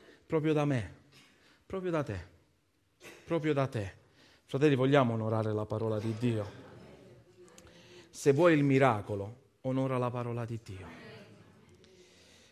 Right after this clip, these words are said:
Altre volte sembra che Dio ci parli, scusate, altre volte sembra che Dio parli solo agli altri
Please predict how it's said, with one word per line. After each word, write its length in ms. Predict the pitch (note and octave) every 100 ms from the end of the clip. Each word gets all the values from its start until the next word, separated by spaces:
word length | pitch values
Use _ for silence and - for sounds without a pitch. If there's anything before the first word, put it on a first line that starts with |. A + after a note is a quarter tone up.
| _ -
Altre 280 | D3 E3
volte 280 | D#3+ F3 D#3+
sembra 360 | C#3+ D3+ C#3 C#3+
che 180 | C#3+ C3
Dio 220 | E3 D3
ci 160 | C#3
parli, 680 | B2 D3 C#3 A#2 A#2 C3 C3 - - _ -
scusate, 520 | C3+ - C#3+ C3 B2
altre 200 | - C#3+
volte 260 | D#3+ E3+ C#3+
sembra 240 | C#3 C3+
che 140 | C3 C3+
Dio 200 | D#3+ D3
parli 320 | C#3+ C#3 C3
solo 240 | B2+ D3+
agli 200 | C3 B2
altri 540 | B2+ G#2 G2+ - A#2+